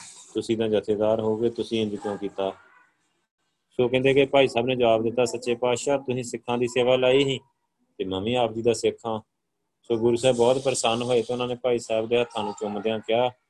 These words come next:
ਕਿ "ਭਾਈ ਸਾਹਿਬ, ਅਸੀਂ ਤੁਹਾਡੀ ਸੇਵਾ ਤੋਂ ਬਹੁਤ ਪ੍ਰਸੰਨ ਹਾਂ, ਮਤਲਬ ਤੁਹਾਡੀ ਸੇਵਾ ਬਹੁਤ ਮਹਾਨ ਆ। ਸੋ ਤੁਹਾਡੇ ਵਰਗੇ ਗੁਰਸਿੱਖਾਂ ਦੇ ਉੱਤੇ ਕਹਿੰਦੇ ਸਾਨੂੰ ਮਾਣ ਆ," ਗੁਰੂ ਪਾਤਸ਼ਾਹ ਕਹਿੰਦੇ। ਸੋ ਅੱਗੇ ਹੈ ਖਵਾਜਾ ਰੋਸ਼ਨ।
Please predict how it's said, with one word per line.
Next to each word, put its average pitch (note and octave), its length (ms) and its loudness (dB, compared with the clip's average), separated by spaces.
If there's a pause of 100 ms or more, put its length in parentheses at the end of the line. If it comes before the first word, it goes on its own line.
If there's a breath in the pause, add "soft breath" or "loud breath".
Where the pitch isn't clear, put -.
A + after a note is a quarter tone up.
(500)
ਕਿ A#2+ 80 0
"ਭਾਈ A#2+ 220 4
ਸਾਹਿਬ, B2 280 2
ਅਸੀਂ A#2 140 -2
ਤੁਹਾਡੀ A#2+ 280 -2
ਸੇਵਾ G#2+ 600 0 (140)
ਤੋਂ G#2+ 220 -4
ਬਹੁਤ A2 340 -2 (340)
ਪ੍ਰਸੰਨ G#2+ 460 -4
ਹਾਂ, F#2 80 -6
ਮਤਲਬ F2+ 260 -10
ਤੁਹਾਡੀ G#2+ 220 -2
ਸੇਵਾ G2+ 260 -2
ਬਹੁਤ G#2 260 -4
ਮਹਾਨ G2+ 360 -12
ਆ। - 80 -20 (1200)
ਸੋ - 160 -8
ਤੁਹਾਡੇ A2+ 320 4
ਵਰਗੇ A2 340 2
ਗੁਰਸਿੱਖਾਂ A2+ 680 -4
ਦੇ G#2+ 360 0
ਉੱਤੇ G#2 380 0
ਕਹਿੰਦੇ G#2+ 280 -4
ਸਾਨੂੰ G2 280 -6
ਮਾਣ F#2 280 -4
ਆ," F2 80 -10
ਗੁਰੂ F2+ 220 -14
ਪਾਤਸ਼ਾਹ F2 300 -8
ਕਹਿੰਦੇ। F2 320 -12 (840)
ਸੋ - 260 -8
ਅੱਗੇ B2+ 180 4
ਹੈ C#3 120 0
ਖਵਾਜਾ G#2+ 520 2
ਰੋਸ਼ਨ। F#2+ 400 -2